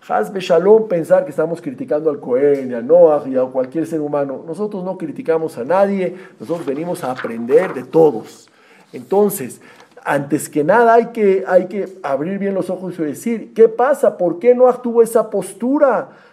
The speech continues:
¿Cómo fue que pudo dudar? ¿De dónde uno se puede imaginar que Noah, que Noah dudó? No se puede creer, con sus manos construyó el arca.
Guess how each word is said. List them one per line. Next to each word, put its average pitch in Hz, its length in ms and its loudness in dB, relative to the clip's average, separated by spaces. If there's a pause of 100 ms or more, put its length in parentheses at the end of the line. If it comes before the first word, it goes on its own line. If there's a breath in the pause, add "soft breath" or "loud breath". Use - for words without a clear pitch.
(120)
¿Cómo 277 300 6
fue 269 300 0
que 262 140 -2
pudo 254 340 -2
dudar? 240 840 0
¿De 208 140 0
dónde 277 280 4
uno 285 160 -2
se 233 140 -2
puede 240 160 -4
imaginar 220 500 -2
que 208 100 -10
Noah, 208 440 -2 (320 soft breath)
que 165 120 -4
Noah 208 360 -2
dudó? 208 560 6 (180 loud breath)
No 247 140 6
se 247 140 -4
puede 247 280 6
creer, 240 340 6
con 208 200 -4
sus 190 240 -12
manos 277 480 0
construyó 190 560 -2
el 202 120 4
arca. 196 520 0